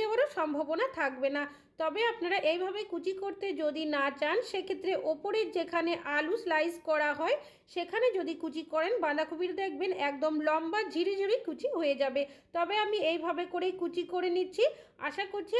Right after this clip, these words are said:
আপনাদের বাঁধাকপি কুচি করার টিপসটা কাজে আসবে। যদি অনেকটা পরিমাণের বাঁধাকপি কুচি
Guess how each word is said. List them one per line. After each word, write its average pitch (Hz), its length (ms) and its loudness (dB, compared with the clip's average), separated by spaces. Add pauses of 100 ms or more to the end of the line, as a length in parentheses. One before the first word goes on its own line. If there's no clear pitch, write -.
আপনাদের 311 320 -2 (120)
বাঁধাকপি 339 500 0 (100)
কুচি 359 220 -2
করার 381 300 0
টিপসটা 370 300 0 (120)
কাজে 277 280 2 (100)
আসবে। 359 260 0 (440)
যদি 330 180 2 (160)
অনেকটা 392 300 2 (120)
পরিমাণের 370 500 2
বাঁধাকপি 330 420 0 (100)
কুচি 359 200 0